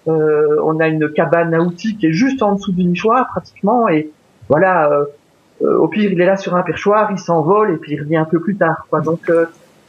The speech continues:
le, le point délicat, c'est juste au moment de l'installation, euh, du couple. Là, je, j'ai constaté que, euh, là, c'était un moment, euh,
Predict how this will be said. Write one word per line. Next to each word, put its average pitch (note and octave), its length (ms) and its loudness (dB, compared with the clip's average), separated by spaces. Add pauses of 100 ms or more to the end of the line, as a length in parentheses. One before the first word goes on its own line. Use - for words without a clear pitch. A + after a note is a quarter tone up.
(140)
le, F#3+ 100 2
le A3 300 2
point B3 200 0
délicat, A#3 480 -2
c'est G#3+ 180 0
juste B3+ 220 0
au A3+ 60 2
moment A3+ 180 2
de G3 100 0
l'installation, A#3 920 0 (640)
euh, F#3+ 320 2
du F#3+ 180 0
couple. G#3+ 480 0
Là, F#3+ 560 2
je, G3 240 0 (480)
j'ai F3+ 300 0
constaté A#3 680 0
que, G3 180 0 (180)
euh, F3+ 300 4
là, G#3+ 220 2
c'était G#3 240 -2
un F#3 160 2
moment, G3+ 360 2
euh, D#3+ 200 2